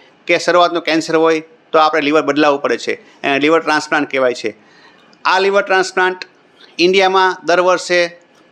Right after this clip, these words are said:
પચીસ હજાર લોકોને ટ્રાન્સપ્લાન્ટની જરૂર પડે છે,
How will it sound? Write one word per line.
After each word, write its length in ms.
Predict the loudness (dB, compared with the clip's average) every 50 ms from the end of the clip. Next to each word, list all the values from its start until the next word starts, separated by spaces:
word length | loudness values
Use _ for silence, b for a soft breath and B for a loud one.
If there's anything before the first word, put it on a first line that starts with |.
| _ _ _ _ _ _ -4
પચીસ 300 | -4 -2 -2 -2 -2 0
હજાર 180 | 2 2 2 4
લોકોને 280 | 2 2 2 0 0
ટ્રાન્સપ્લાન્ટની 480 | 0 0 0 0 0 0 -2 0 0 0
જરૂર 220 | 0 0 0 0
પડે 220 | 0 0 0 0 0
છે, 260 | -4 -6 -12 -12